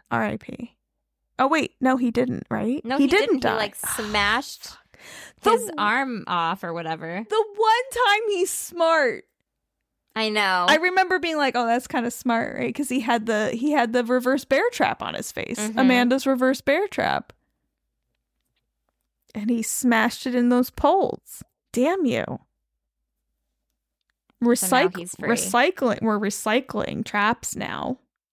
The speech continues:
Speaker 2: Yep.
Speaker 1: Ay, ay, ay.
Speaker 2: That one made sense, though, because it makes sense that he leaves it for his wife or whatever.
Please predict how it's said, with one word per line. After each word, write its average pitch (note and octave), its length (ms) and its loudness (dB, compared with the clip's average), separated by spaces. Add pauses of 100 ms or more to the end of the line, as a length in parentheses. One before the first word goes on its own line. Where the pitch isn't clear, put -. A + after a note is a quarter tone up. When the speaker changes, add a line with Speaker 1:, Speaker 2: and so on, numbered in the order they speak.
(600)
Speaker 2:
Yep. E3 320 -2 (1700)
Speaker 1:
Ay, G#3 260 -12
ay, - 220 -16
ay. - 40 -12
Speaker 2:
That E4 200 2
one F#4 120 2
made C4 220 0
sense, F#3+ 280 -2
though, E3+ 180 2
because F#3 260 0
it F3 100 0
makes E3+ 200 -2
sense D#3 380 -4
that - 340 -4 (1000)
he F3 260 -4
leaves D3+ 340 -6
it - 100 -6
for - 140 -8
his - 200 -6
wife - 340 -6
or - 80 -4
whatever. - 500 -6